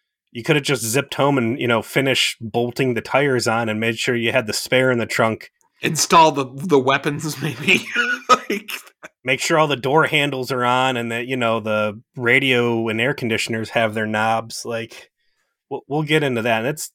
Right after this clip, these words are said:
Speaker 1: stuff we've already joked about. And sure, you know, you, you gotta build these things in to keep the plot interesting. And I'm,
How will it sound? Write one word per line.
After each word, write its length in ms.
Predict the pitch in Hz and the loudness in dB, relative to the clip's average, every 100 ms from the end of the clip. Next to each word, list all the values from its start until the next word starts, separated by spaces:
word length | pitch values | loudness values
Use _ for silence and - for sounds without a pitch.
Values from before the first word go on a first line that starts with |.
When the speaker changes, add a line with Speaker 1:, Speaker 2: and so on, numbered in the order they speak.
| - | -12
Speaker 1:
stuff 300 | - 254 - | 0 0 2
we've 160 | 117 | -2
already 240 | 107 101 95 | -2 -6 -8
joked 360 | - 101 98 | -10 -10 -12
about. 260 | 101 104 107 | -10 -8 -8
And 180 | 117 113 _ _ _ _ _ | -12 -16 _ _ _ _ _
sure, 460 | - - - 95 95 _ - | -12 -8 -6 -8 -12 _ -16
you 100 | 107 | -12
know, 240 | 101 104 _ _ - | -10 -12 _ _ -10
you, 140 | 127 | -8
you 140 | 131 127 | -6 0
gotta 220 | 143 151 | 0 0
build 360 | 123 139 135 120 | -2 -2 -4 -4
these 380 | 120 113 - - _ _ _ | -8 -8 -12 -16 _ _ _
things 440 | - - 127 123 107 | -16 -4 -4 -2 -4
in 140 | 113 | -6
to 60 | 104 | -8
keep 260 | - 110 | -12 -16
the 80 | - | -16
plot 280 | - 113 104 | -10 -8 -8
interesting. 500 | 98 - 98 - 104 | -12 -16 -18 -16 -8
And 80 | 113 | 0
I'm, 480 | 151 175 175 175 | 2 2 0 -4